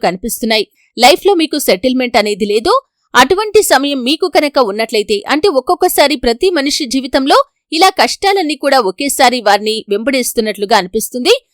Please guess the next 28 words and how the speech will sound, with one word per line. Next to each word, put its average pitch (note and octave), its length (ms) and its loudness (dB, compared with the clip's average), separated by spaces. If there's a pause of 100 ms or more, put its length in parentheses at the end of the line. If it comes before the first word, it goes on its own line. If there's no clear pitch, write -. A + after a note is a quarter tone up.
(280)
అటువంటి F#4+ 460 0 (200)
పరిస్థితి D#4+ 480 0
కనుక D4 240 2 (360)
ఈ - 20 4 (100)
తులారాశి C4+ 500 4
వారికి A#3+ 300 -2
వచ్చినప్పుడు C4 480 0 (460)
ఒక C4+ 120 0 (120)
స్త్రీ C#4+ 260 -2 (180)
ఆశీర్వాదం C#4+ 640 0
వారిని A3+ 300 2
కష్టాల D#4+ 400 2 (160)
ఊబిలో A3+ 300 0
నుండి G#3 160 0 (100)
బయటపడవేస్తుంది. G#3+ 880 -2 (440)
అలాగే F4 320 2
వారి A3+ 240 4
లైఫ్ని A#3 380 -2
సెటిల్ A3 320 -4
చేస్తుంది. G3+ 400 -2 (420)
ఆ - 20 6 (100)
స్త్రీ D#4 220 0 (140)
ఎవరు D#4+ 180 0 (100)
అనే C#4 120 -2 (100)
విషయానికి C#4 480 -2
వస్తే A#3+ 280 -2
కనుక, B3 200 -2 (540)
మీకంటే G4+ 400 2